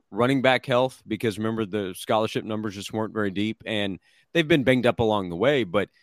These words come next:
their top two guys have stayed relatively healthy over the course of the season.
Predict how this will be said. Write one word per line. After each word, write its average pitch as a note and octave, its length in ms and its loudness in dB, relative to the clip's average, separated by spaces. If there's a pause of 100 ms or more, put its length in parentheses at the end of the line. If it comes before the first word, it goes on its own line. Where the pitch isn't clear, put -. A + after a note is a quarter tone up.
(180)
their A2 80 -2
top B2+ 280 0
two A#2 140 -4
guys A#2+ 340 2
have A2 140 -6
stayed C3+ 400 0
relatively A2 640 0
healthy F#2+ 500 -2
over G2+ 180 -2
the G2 100 -8
course G#2+ 280 -4
of F#2 80 -8
the E2 80 -10
season. A#2 460 -4